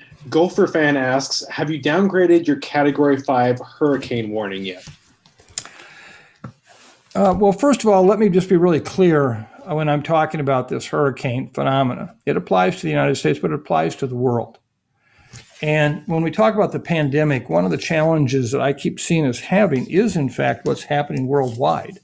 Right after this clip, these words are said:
Speaker 2: And what does that mean? Because the pandemic is not just in the United States. And if you look at what's happening here,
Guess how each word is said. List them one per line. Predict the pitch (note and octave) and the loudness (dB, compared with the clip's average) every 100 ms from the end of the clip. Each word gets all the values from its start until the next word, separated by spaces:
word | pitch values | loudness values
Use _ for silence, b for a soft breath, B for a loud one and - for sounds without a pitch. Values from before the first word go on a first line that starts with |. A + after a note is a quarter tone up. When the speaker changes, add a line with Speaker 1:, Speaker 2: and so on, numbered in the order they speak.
| _ B B B B | _ B B B B
Speaker 2:
And | C#3+ C3 | -4 -2
what | E3+ | -2
does | E3+ D#3 D3+ | -2 -4 -2
that | C#3+ C#3+ | -2 -2
mean? | D3+ C#3+ D3+ A#2 F#2 | 0 2 2 0 -4
Because | C#3 C3 E3 D3 | -6 -4 0 -2
the | - | -2
pandemic | A#2+ G3+ G3 F3 F3 F3 | -2 2 2 2 0 0
is | C3+ C3+ | -6 -2
not | D3 D3 | -2 0
just | D#3 C#3 D#3 | -2 -4 0
in | |
the | C3+ | 2
United | C3+ C3 B2 A2+ | 2 2 0 -4
States. | A#2 - D3 A2 - - - - b b b b b b b b - | -8 -2 -2 -2 -6 -18 -18 -20 b b b b b b b b -4
And | D3+ D3+ D3+ D3 - _ _ - | 0 2 2 -2 -12 _ _ -4
if | D#3+ D#3 - | 0 0 -2
you | D#3 D#3 | -2 0
look | G3 G3 | 0 0
at | |
what's | - D#3+ | -2 0
happening | E3 D3+ D#3 D3 | 0 -2 -2 -6
here, | A#2+ D3 G3+ F#3 F3 | -4 0 2 4 2